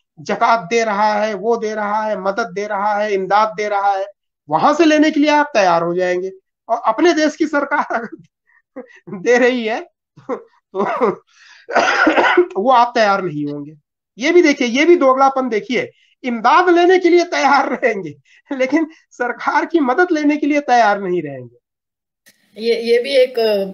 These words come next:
Speaker 2: एक अलग ही तरह का narrative है मिश्रा जी, जो अपने देश में चल रहा है एक तरह से।
Speaker 1: <laughs> मैं
Speaker 2: अभी recently,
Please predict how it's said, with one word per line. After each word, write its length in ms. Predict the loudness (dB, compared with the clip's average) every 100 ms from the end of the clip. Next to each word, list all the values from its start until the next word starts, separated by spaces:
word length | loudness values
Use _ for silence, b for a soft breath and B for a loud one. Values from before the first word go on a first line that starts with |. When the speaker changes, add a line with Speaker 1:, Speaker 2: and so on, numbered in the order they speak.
| -6
Speaker 2:
एक 160 | -4 0
अलग 200 | 2 2
ही 100 | -2
तरह 200 | -4 -4
का 100 | -4
narrative 380 | -4 -4 -4 -2
है 360 | 0 0 -2
मिश्रा 260 | -6 -6 -6
जी, 200 | -4 -6
जो 140 | -4
अपने 240 | -6 -2 -4
देश 160 | -2
में 160 | -4 -4
चल 180 | -8 -8
रहा 120 | -6
है 160 | -6 -8
एक 60 |
तरह 240 | -8 -10 -10
से। 120 | -6
Speaker 1:
<laughs> 260 | -4 -2
मैं 100 | 0
Speaker 2:
अभी 240 | 0 0 0
recently, 400 | 2 0 0